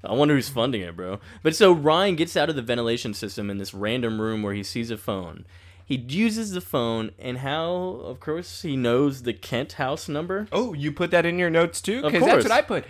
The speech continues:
Speaker 2: Uh, how do you know the Kent's number? When did you get that number?
Speaker 1: Yeah, it does, um,
Speaker 2: The, Clark already, uh, says later on, spoiler,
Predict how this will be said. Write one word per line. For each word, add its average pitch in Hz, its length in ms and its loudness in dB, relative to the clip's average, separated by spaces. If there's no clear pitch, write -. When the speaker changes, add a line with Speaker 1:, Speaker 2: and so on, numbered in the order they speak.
Speaker 2:
Uh, 202 220 4
how 240 300 4
do 320 120 0
you 269 200 0
know 240 160 6
the 220 100 2
Kent's 214 260 -2
number? 202 340 -4
When 165 240 -2
did 190 140 -6
you 185 80 -4
get 190 140 2
that 180 120 2
number? 175 320 -2
Speaker 1:
Yeah, 110 360 -4
it 123 120 -6
does, 120 240 -2
um, 113 500 -2
Speaker 2:
The, 160 220 4
Clark 214 300 2
already, 208 420 2
uh, 156 220 0
says 180 320 0
later 165 240 2
on, 151 140 2
spoiler, 170 580 4